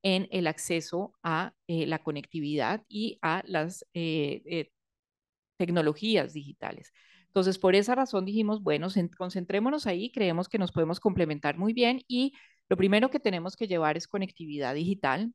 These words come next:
a las escuelas. Cuando nosotros vemos las escuelas primarias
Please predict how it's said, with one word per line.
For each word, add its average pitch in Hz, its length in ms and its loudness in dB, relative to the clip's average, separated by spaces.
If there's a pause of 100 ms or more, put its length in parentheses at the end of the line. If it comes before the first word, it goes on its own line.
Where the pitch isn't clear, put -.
(120)
a 170 80 -4
las 160 200 -4
escuelas. 202 500 -4 (380)
Cuando 170 240 6
nosotros 180 500 2
vemos 208 640 4
las 165 220 -2
escuelas 165 520 0
primarias 180 800 0